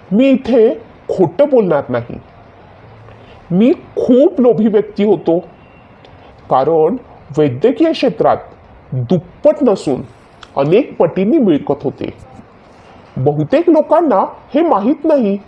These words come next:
की वैद्यकीय व्यवसायात येणारे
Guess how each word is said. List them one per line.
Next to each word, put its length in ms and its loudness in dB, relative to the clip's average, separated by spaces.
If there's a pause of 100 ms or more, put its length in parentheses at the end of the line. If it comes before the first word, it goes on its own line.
(600)
की 280 4 (480)
वैद्यकीय 540 2
व्यवसायात 640 0 (520)
येणारे 440 2